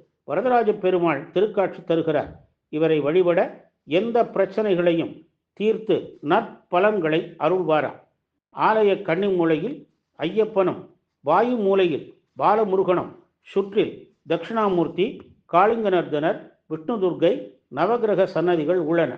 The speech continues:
தினமும் காலை ஏழு மணிக்கு மூலவருக்கு பாலாபிஷேகம் நடைபெறும். சனிக்கிழமைகளில் மாலை ஆறு மணிக்கு திருமஞ்சனம் நடைபெறும். இந்த பூஜையில் கலந்து கொண்டு வழிபடுவோருக்கு ஆயுள் விருத்தியும்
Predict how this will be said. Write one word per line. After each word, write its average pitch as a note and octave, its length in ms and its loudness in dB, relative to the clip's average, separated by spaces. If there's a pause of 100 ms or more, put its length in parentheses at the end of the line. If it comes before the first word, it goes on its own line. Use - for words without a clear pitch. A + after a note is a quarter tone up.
(340)
தினமும் D#3 440 -2 (440)
காலை F#3 220 4 (120)
ஏழு A3+ 280 2
மணிக்கு G3 360 0 (520)
மூலவருக்கு G3+ 600 2
பாலாபிஷேகம் F3 720 0
நடைபெறும். D3+ 420 -2 (440)
சனிக்கிழமைகளில் F3 800 0 (440)
மாலை F3 280 4 (100)
ஆறு G3+ 240 4
மணிக்கு F#3+ 380 0 (480)
திருமஞ்சனம் G#3+ 580 0 (140)
நடைபெறும். D#3+ 480 0 (440)
இந்த F3 280 0
பூஜையில் G#3 500 2
கலந்து E3+ 300 -4
கொண்டு E3+ 260 -2 (460)
வழிபடுவோருக்கு F3+ 840 0 (480)
ஆயுள் A3 420 0
விருத்தியும் F3 540 -2